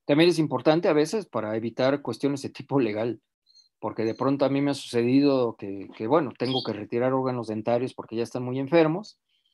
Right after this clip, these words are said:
y cuando entrego al paciente, el dueño me reclama de que dejé chimuelo a su perro o a su gato. Entonces, si le explicamos con una fotografía en la mano qué es lo que estaba pasando en la boca de su perro y de su gato, y por qué razones tuvimos que extraer esos dientes, bueno, pues ellos,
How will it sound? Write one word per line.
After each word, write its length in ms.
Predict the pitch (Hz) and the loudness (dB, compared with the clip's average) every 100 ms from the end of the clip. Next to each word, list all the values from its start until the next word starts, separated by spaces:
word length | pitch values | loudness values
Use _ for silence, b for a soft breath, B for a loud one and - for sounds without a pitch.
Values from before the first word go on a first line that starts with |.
| _ _ | _ _
y 140 | - 131 | -8 -6
cuando 320 | - 117 120 | -2 -2 -2
entrego 400 | 113 131 135 135 | -4 0 2 4
al 140 | 139 | 2
paciente, 800 | 139 170 - 175 156 151 - 180 | 2 0 4 4 4 0 -2 0
el 120 | 147 120 | 0 0
dueño 460 | 127 127 127 127 | 0 0 0 -2
me 180 | 123 120 | -2 -4
reclama 720 | 127 147 165 160 151 156 180 | -4 -6 0 4 4 4 0
de 220 | 151 117 | 0 -4
que 160 | - 113 | -4 -4
dejé 400 | 110 101 - 113 | -4 -6 -4 -4
chimuelo 520 | - 123 113 110 110 | -2 -4 -4 -4 -6
a 20 | |
su 160 | 107 101 | -6 -8
perro 320 | 117 123 131 | -4 -2 -4
o 100 | 101 | -6
a 40 | 107 | -8
su 140 | 98 | -10
gato. 320 | 101 98 - _ _ _ _ _ | -8 -10 -14 _ _ _ _ _
Entonces, 340 | _ 127 113 107 | _ -4 -4 -4
si 100 | 107 | -6
le 60 | |
explicamos 800 | 107 - 113 131 135 143 139 - | -6 -6 -6 0 2 2 -2 -4
con 180 | - 117 | -6 -4
una 200 | 135 139 | -2 -2
fotografía 440 | 127 113 113 107 | -4 -6 -6 -4
en 60 | 131 | -4
la 60 | 131 | -2
mano 260 | 131 120 | -2 -4
qué 160 | - 123 | -4 -4
es 100 | 120 | -2
lo 80 | 127 | -6
que 80 | |
estaba 240 | - 127 127 | -4 -2 -2
pasando 280 | 104 120 120 | -4 -6 -6
en 20 | |
la 60 | |
boca 160 | 113 117 | -6 -6
de 60 | 107 | -10
su 120 | - | -4
perro 180 | 131 135 | -2 -2
y 60 | |
de 60 | 131 | -4
su 120 | 160 | 2
gato, 300 | 165 147 202 _ - | 2 0 -8 _ -10
y 80 | |
por 180 | 117 110 | -6 -4
qué 140 | - 123 | 0 0
razones 340 | 123 135 131 | 0 -2 -2
tuvimos 260 | 117 123 123 | -4 -6 -6
que 60 | |
extraer 280 | 98 - 123 | -10 -2 -2
esos 180 | 131 151 | -2 -2
dientes, 220 | 151 170 | -2 0
bueno, 160 | 165 147 | -2 -2
pues 100 | 131 | -2
ellos, 360 | 131 127 - | -2 -4 -12